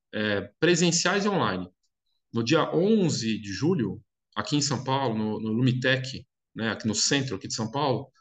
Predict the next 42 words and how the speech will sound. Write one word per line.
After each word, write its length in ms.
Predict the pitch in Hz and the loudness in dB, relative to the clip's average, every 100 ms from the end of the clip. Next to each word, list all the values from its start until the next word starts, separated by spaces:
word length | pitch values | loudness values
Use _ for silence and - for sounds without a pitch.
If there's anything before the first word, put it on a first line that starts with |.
| _ _ | _ _
a 40 | - | -4
gente 120 | 127 | 0
vai 140 | 143 | 0
ter 80 | 135 | 2
uma 100 | 143 | 2
atividade, 600 | 131 127 131 120 123 120 | 0 0 0 2 0 2
eu 80 | 165 | 2
e 60 | 170 | 2
a 80 | 170 | 2
Carla 220 | 131 127 | -2 0
Toscano, 540 | 127 - - 151 127 | -2 -2 0 2 0
sobre 260 | - 131 135 | -2 -2 -2
inteligência 480 | 143 151 147 175 170 | -2 -4 -2 -4 -4
artificial 500 | - - 139 143 156 | -6 -4 -2 -2 -2
na 120 | 156 | -4
fotografia. 680 | 175 185 196 175 - 104 95 _ _ _ _ | -4 -4 -2 -4 -4 -6 -6 _ _ _ _
A 60 | - | -2
gente 80 | 131 | 2
vai 100 | 175 | 2
falar 160 | 170 | 2
de 100 | 139 | 2
edição, 600 | 139 120 - - 156 175 160 | 0 0 2 2 2 2 0
de 140 | 127 | 0
tendências, 960 | 135 113 127 156 165 160 160 147 - - | 0 2 2 2 2 0 0 0 -4 -6
né, 60 | 110 | -8
a 40 | |
parte 280 | - 117 120 | -4 -4 -2
da, 180 | 110 101 | -2 0
da 140 | 101 | -4
Carla 400 | - 113 107 101 | -2 0 2 0
é 100 | 101 - _ _ 107 | -4 -8 _ _ -2
justamente 640 | 123 127 113 113 110 - - | 0 2 2 2 0 -4 -6
as 100 | 101 | -2
mudanças 460 | 113 113 123 127 101 | 0 2 4 2 0
na, 280 | 107 98 - | -2 -4 -6
na, 280 | 110 104 - | -6 -6 -2
em 80 | 117 | 0
relação 340 | 120 110 120 | 0 0 0
à 40 | 110 | -2
edição 500 | 104 - 131 135 107 | 0 -2 0 0 0
das 240 | 101 95 | -2 -2
imagens, 640 | 98 107 123 104 101 - | -2 0 0 0 -2 -2